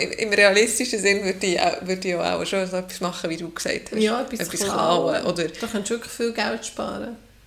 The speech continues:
Speaker 1: Ich habe einfach das Gefühl, die Unternehmen würden das gleich mit einberechnen, weil es jetzt immer... Also du kannst ja,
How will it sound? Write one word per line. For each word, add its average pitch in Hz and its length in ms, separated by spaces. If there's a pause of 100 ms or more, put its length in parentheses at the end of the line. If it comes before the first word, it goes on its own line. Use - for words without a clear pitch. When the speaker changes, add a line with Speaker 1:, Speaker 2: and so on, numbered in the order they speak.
(1300)
Speaker 1:
Ich 202 140
habe 190 80
einfach 190 140
das - 160
Gefühl, 185 420 (200)
die 185 100
Unternehmen 175 560
würden 165 240
das 165 160
gleich 175 200
mit 175 240
einberechnen, 175 640
weil 160 60
es 160 80
jetzt 160 160
immer... 185 340
Also 180 200
du 170 100
kannst 170 180
ja, 160 60